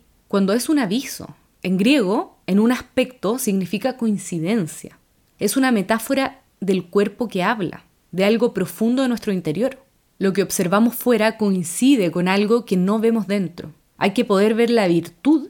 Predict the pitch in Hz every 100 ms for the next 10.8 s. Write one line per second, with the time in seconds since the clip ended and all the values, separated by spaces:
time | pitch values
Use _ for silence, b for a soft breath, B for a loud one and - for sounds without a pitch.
0 | _ - - - 302 190 170 - 139 151
1 | 147 - - 160 _ 196 190 196 196 202
2 | 185 226 294 220 175 175 160 156 151 151
3 | 135 - _ _ 196 185 - 277 294 240
4 | - 277 269 262 196 147 254 349 180 -
5 | _ _ _ 202 208 226 185 170 180 160
6 | 160 _ 190 196 233 262 - - 156 -
7 | - _ - 208 311 339 311 277 294 294
8 | 285 285 294 294 269 269 254 - _ 202
9 | 202 202 208 226 247 247 - - 196 -
10 | 190 175 170 269 240 165 - -